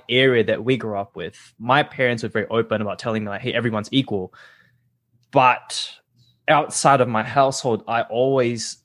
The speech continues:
have this thing where, like, athletes are males, you know,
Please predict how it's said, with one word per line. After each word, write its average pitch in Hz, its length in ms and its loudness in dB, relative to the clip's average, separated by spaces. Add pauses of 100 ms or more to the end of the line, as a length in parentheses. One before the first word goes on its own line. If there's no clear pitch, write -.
(100)
have 117 460 -4
this 107 360 -6
thing 131 360 0
where, 107 180 -4
like, 98 340 -10 (800)
athletes 131 440 0
are 120 60 0
males, 98 440 -8
you 107 60 -12
know, 104 140 -8